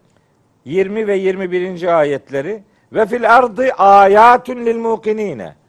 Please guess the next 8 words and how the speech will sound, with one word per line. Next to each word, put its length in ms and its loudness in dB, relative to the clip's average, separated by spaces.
Arzda 720 -2
kesin 380 -6
inanmak 520 -4
isteyenler 560 -6
için 420 -12
nice 280 -4
ayetler 720 2
vardır. 480 -2